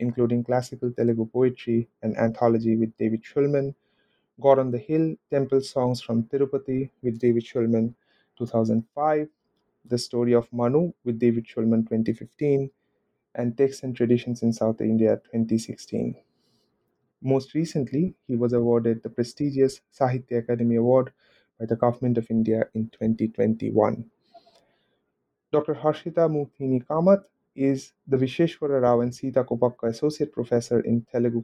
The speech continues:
Culture, Literature and History at Emory University. Her research focuses on the textual and performance traditions of Telugu-speaking South India. Her monograph, Impersonations, The Artifice of Brahmin Masculinity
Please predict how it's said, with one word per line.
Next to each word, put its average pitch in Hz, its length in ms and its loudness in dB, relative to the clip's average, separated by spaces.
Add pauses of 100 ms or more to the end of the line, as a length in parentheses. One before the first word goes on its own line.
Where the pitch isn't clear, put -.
Culture, 127 360 -2 (120)
Literature 117 400 0
and 110 100 0
History 120 480 0 (160)
at 110 240 -4
Emory 113 320 0
University. 120 760 0 (800)
Her 131 80 -2 (120)
research 143 460 0 (200)
focuses 120 420 -2
on 113 140 4
the 113 100 -4 (120)
textual 175 560 -2
and 123 180 -4
performance 147 480 -2
traditions 120 800 -2
of 113 160 0 (140)
Telugu-speaking 120 720 -2
South 107 320 -4
India. 127 440 -2 (760)
Her 127 100 -4
monograph, 135 600 0 (560)
Impersonations, 143 1000 -2 (220)
The 127 120 -4 (120)
Artifice 143 460 -2
of 117 180 -6
Brahmin 127 380 0
Masculinity 143 840 -2